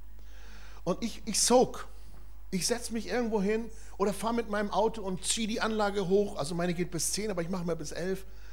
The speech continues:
Und dann, ähm, und dann höre ich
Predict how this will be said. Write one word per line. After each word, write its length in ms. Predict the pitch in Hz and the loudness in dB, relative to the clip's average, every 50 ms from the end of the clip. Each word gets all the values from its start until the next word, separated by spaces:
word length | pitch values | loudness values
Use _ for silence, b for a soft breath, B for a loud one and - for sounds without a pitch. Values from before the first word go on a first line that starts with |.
| B B B B B | B B B B B
Und 120 | 185 190 | 4 4
dann, 180 | 196 196 202 202 - | 4 4 4 2 2
ähm, 220 | 175 175 175 151 B B B B B - - - - - - - - - - - - - - - - - - - - - - - - - - - - - - - - - - - - - - - - - - - | 2 2 2 0 B B B B B -8 -8 -8 -8 -8 -8 -8 -8 -8 -8 -8 -8 -8 -8 -8 -8 -8 -8 -8 -8 -8 -8 -8 -8 -8 -8 -8 -8 -8 -8 -8 -8 -8 -8 -8 -8 -8 -8 -8 -8 -8 -4 -2
und 100 | 170 185 | 0 0
dann 240 | 190 175 165 151 | 0 0 0 2
höre 280 | 156 214 285 320 320 311 | 6 6 8 8 8 6
ich 280 | 262 226 185 - - | 4 2 -2 -4 -6